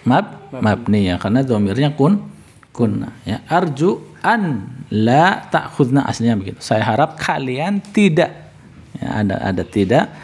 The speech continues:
tidak apa? Membawa atau tidak mengambil hadhil asya'a ya. Barang-barang ini kullaha semuanya. Nah,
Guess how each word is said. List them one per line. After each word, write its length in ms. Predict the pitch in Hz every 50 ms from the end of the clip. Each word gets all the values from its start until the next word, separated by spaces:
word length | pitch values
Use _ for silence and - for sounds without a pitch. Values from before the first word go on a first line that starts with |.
| - - - - - - - -
tidak 320 | - 123 113 107 135 143 143
apa? 240 | 147 175 214 208 - - - - -
Membawa 480 | 139 139 139 127 113 104 104 131 151 156
atau 80 | - 156
tidak 320 | 147 147 131 123 - -
mengambil 560 | 123 123 120 117 107 95 92 101 131 190 262 269 - - - - - - - - - - - -
hadhil 640 | - - 165 190 196 175 156 160 151 165 180 208 -
asya'a 880 | - 147 143 147 - - 151 151 151 151 - - 120 - - - -
ya. 480 | - - 98 110 127 147 147 - - - - - - - - - - - - - - - - - - -
Barang-barang 800 | - 123 131 139 151 151 156 143 135 135 139 156 156 160 - 185
ini 320 | 190 175 165 170 165 - _ - _ -
kullaha 480 | 202 202 190 175 165 151 135 156 156
semuanya. 640 | 151 147 - 139 139 147 151 147 143 135 120 123 123 - - - - - - - - - - - - -
Nah, 160 | - - -